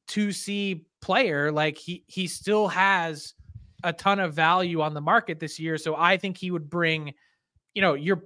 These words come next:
you're talking the best return of any player that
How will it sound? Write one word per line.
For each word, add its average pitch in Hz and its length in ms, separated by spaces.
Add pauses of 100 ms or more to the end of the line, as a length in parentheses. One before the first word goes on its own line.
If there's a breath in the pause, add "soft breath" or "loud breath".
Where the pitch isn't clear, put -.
(120)
you're 190 140
talking 226 480
the 180 80
best 185 440
return 165 760 (720)
of 180 160
any 202 320
player 190 440
that 170 260